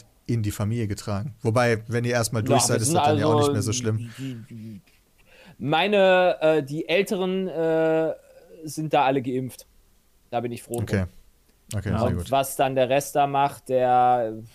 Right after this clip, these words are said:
Speaker 2: was willst du halt da machen, ne? <laughs> Kannst halt nur die ganze Zeit irgendwelche Impf-,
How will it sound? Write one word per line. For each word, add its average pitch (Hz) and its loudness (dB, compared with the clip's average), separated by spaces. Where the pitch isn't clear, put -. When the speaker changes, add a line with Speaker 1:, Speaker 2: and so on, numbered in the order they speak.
Speaker 2:
was - -16
willst 120 -8
du 123 -4
halt 117 -4
da 113 -2
machen, 131 -2
ne? 120 -8
<laughs> - -10
Kannst - -4
halt 202 0
nur 196 2
die 180 6
ganze 175 -2
Zeit 175 4
irgendwelche 175 2
Impf-, 196 2